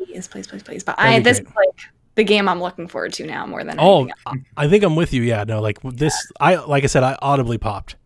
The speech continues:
Speaker 2: <laughs> I don't do that often. Like,
Speaker 1: <laughs>
Speaker 2: you know, I get excited about games, but I don't audibly pop. Like,
Speaker 1: I was starting to
Speaker 2: I've
Speaker 1: doubt
Speaker 2: only
Speaker 1: it.
Speaker 2: caught that on camera, like, the Smash unveil got me.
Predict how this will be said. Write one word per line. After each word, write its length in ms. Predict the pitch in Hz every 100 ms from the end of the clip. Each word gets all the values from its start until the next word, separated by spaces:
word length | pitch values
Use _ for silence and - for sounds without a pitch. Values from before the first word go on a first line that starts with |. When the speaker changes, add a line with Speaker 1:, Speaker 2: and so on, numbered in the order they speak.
| _ _ _
Speaker 2:
<laughs> 480 | _ _ - -
I 80 | 185
don't 140 | 190 180
do 120 | 165
that 180 | 151 131
often. 540 | 127 156 - 196 196 -
Like, 160 | 131 127
Speaker 1:
<laughs> 460 | - 277 - 254 -
Speaker 2:
you 60 | 147
know, 60 |
I 100 | 160
get 100 | 226
excited 320 | 226 - 170 196
about 180 | 196
games, 320 | 175 196 208 135
but 120 | 135
I 100 | 202
don't 160 | 208 123
audibly 560 | 143 160 151 127 117
pop. 380 | 98 110 101 - _ _ -
Like, 120 | -
Speaker 1:
I 260 | 220 208 - _ -
was 120 | 202
starting 340 | - - - -
to 60 | - -
Speaker 2:
I've 60 | 151
Speaker 1:
doubt 60 | 196
Speaker 2:
only 160 | 233
Speaker 1:
it. 40 | 208
Speaker 2:
caught 200 | 202 196
that 120 | 185
on 120 | 175
camera, 480 | - 165 143 131 127 -
like, 360 | 135 117 120
the 80 | 113
Smash 440 | - - 139 156 196
unveil 500 | 185 175 185 190 190 _ _ _ _ _ _ _ _ _ - 123
got 220 | 139 151
me. 260 | 175 185